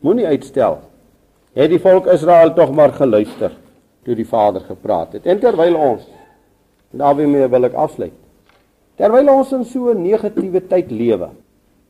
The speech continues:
baie negatief, mense raak so verskriklik negatief. Iemand vra nou die aand vir my in die bid hier, hulle het nou gelees van matrieks wat nou selfmoord pleeg.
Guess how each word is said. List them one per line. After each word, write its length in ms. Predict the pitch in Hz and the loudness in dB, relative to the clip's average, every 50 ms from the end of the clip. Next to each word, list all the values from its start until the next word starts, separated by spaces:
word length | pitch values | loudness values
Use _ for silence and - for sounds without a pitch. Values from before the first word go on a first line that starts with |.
| _ _ _ _ _ _ _ _ _ _ _ _ _ _ _ _ | _ _ _ _ _ _ _ _ _ _ _ _ _ _ _ _
baie 340 | - 104 170 214 262 262 240 | -2 2 4 6 6 6 4
negatief, 500 | 214 208 202 151 165 156 - 139 104 - - - _ _ _ _ - | 4 2 2 2 0 -2 -4 -4 -6 -6 -8 -20 _ _ _ _ -6
mense 320 | - 139 196 220 202 220 | 0 2 2 2 4 4
raak 260 | 208 202 214 214 208 | 4 4 4 4 2
so 100 | - 220 | 0 -4
verskriklik 580 | 185 196 180 - - 196 208 185 185 190 180 151 | -4 -4 -6 -6 -2 -2 -2 0 0 0 -2 0
negatief. 540 | 131 135 165 185 156 165 143 - 170 151 160 | 0 0 0 0 0 -2 -4 -2 -4 -4 -2
Iemand 340 | 180 190 190 196 190 180 | -2 -2 0 0 0 0
vra 220 | - 196 190 185 175 | -2 -2 0 0 2
nou 180 | 165 165 175 | 2 0 0
die 180 | 175 185 175 - - - _ _ _ _ _ | -2 -2 -4 -6 -10 -18 _ _ _ _ _
aand 240 | - 156 175 170 160 | -2 0 0 0 0
vir 100 | - 160 | -2 -4
my 120 | 156 160 | -2 -2
in 120 | 165 165 160 | 0 0 0
die 60 | 127 | 2
bid 160 | 131 156 156 | 0 0 0
hier, 200 | 165 156 135 - - - _ _ _ _ _ _ _ _ _ _ _ _ _ _ _ _ _ _ _ - | 0 -2 -2 -4 -6 -20 _ _ _ _ _ _ _ _ _ _ _ _ _ _ _ _ _ _ _ -8
hulle 160 | - 123 147 | -4 -2 -2
het 60 | 143 156 | 0 0
nou 100 | 165 151 | -2 0
gelees 340 | 143 156 151 151 170 170 - | 0 0 2 4 2 2 2
van 200 | - 160 151 147 135 127 120 110 98 92 90 - _ _ _ _ _ _ _ _ _ - | 0 0 0 0 0 0 -2 -2 -4 -6 -12 -18 _ _ _ _ _ _ _ _ _ -10
matrieks 440 | - 120 120 - 180 190 175 - - | -8 -6 -4 -2 -2 -2 -2 0 2
wat 140 | 147 147 131 | 2 2 2
nou 100 | 143 139 131 | 0 -2 0
selfmoord 580 | - 180 175 147 127 135 147 151 143 - - | 2 2 2 2 2 0 0 0 0 -2 -4
pleeg. 260 | - 139 127 104 - | -4 -2 -2 -2 -2